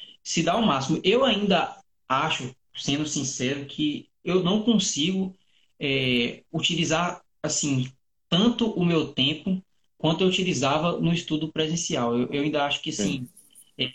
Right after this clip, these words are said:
Speaker 1: eu conseguia me organizar melhor. Mas, é,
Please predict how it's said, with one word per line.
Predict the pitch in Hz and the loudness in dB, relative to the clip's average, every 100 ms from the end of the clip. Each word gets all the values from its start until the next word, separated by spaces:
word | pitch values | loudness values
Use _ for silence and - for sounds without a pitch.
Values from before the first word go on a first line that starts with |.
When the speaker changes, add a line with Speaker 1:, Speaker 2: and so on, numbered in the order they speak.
| - | -4
Speaker 1:
eu | 139 | -2
conseguia | 139 165 160 170 | 0 0 0 0
me | 185 | 2
organizar | 170 160 165 135 160 | 2 2 2 2 2
melhor. | 185 127 117 117 _ _ _ _ | 2 2 0 -2 _ _ _ _
Mas, | 127 123 123 135 139 135 - 147 | 2 4 4 2 2 0 0 0
é, | 139 131 131 127 120 110 110 | 0 0 2 2 2 0 -6